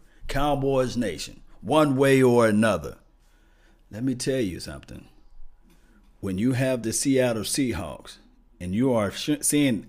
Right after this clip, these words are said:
at that game how we can get our revenge back from two thousand and six,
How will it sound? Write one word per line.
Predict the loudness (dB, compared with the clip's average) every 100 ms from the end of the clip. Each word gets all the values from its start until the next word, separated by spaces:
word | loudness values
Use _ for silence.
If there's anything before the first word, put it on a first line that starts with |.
| 0
at | 2 2
that | 2 2 0
game | -4 -2 -2 -6 -14 _ _ _ _
how | -6 -4
we | 0 0
can | 0 -2
get | 0 2
our | 2 2
revenge | -2 -6 -6 -4 -6 -4
back | -4 -4
from | -6
two | -4 -4
thousand | -2 0 -2 -4 -12
and | -12 -6
six, | -2 -2 -2 -12